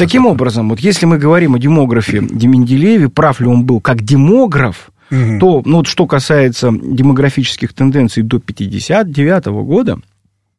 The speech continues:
Speaker 1: то, э, его модель, э, корректна.
Speaker 2: Мгм.
Speaker 1: Может быть, даже и скромна. То есть реально ещё
Speaker 2: Не, ну,
Speaker 1: больше.
Speaker 2: то есть он как учёный сделал, э,
Speaker 1: Да.
Speaker 2: поправки на случай определённого,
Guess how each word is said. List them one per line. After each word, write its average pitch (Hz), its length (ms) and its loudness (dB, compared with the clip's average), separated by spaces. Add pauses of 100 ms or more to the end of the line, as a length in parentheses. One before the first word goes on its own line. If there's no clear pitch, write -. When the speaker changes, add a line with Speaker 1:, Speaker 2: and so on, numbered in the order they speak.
(680)
Speaker 1:
то, 135 240 0 (240)
э, - 300 -8 (1040)
его 127 420 -2
модель, 139 480 0
э, 107 320 -8
корректна. 127 440 -4 (340)
Speaker 2:
Мгм. 101 340 -10 (680)
Speaker 1:
Может 165 280 2
быть, 131 140 -2
даже 127 280 0
и - 40 -2
скромна. 104 480 -6 (400)
То 113 80 -4
есть 107 120 -4
реально 123 300 0
ещё 98 180 -6
Speaker 2:
Не, 143 60 0
ну, 196 60 4
Speaker 1:
больше. 175 80 4
Speaker 2:
то 202 60 2
есть 190 100 0
он 220 80 0
как 175 180 -2
учёный 240 340 0
сделал, 147 580 0
э, - 60 -4
Speaker 1:
Да. - 120 0
Speaker 2:
поправки 240 440 -2 (240)
на 151 140 0
случай 190 380 -2
определённого, 156 840 -2